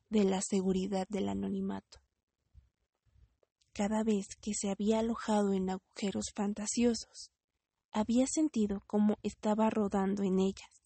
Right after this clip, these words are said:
como el último guisante en la vaina.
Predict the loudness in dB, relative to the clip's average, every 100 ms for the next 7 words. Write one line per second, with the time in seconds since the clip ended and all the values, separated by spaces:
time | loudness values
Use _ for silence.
0 | _ _ -20 _ -2 4 6 6 6 2
1 | 4 4 4 2 -2 -2 -2 -2 -4 -4
2 | -2 -2 -4 -6 -8